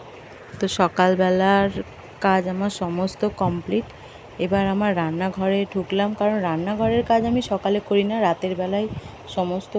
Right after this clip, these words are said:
কাজ সেরে রেখে দিই। আর, উম, রাতের বেলা করে রাখলে রাত, সকালবেলা আর রান্নাঘরের কাজ কিছু করতে হয় না, কিছুটা কাজ কমে যায়।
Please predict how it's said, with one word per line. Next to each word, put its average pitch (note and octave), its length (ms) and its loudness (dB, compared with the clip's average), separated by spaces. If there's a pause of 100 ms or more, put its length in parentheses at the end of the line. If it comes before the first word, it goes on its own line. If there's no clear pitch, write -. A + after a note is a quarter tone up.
(100)
কাজ F#3+ 220 2
সেরে F3+ 340 -4
রেখে F3 300 0
দিই। F3+ 220 -4 (560)
আর, D3 220 -4 (340)
উম, E3+ 540 -4
রাতের E3 340 0
বেলা A3+ 240 2
করে G3+ 320 0
রাখলে G3 480 -2 (420)
রাত, F3 220 -2 (180)
সকালবেলা G3 540 -2 (220)
আর G3+ 200 -2
রান্নাঘরের F#3+ 640 -4
কাজ F#3 260 -4
কিছু G#3 260 -8
করতে G3 280 -4
হয় G3 200 -2
না, F#3+ 140 -4
কিছুটা G3+ 460 -6
কাজ F#3 180 0 (180)
কমে G3 260 -4
যায়। F3 200 -2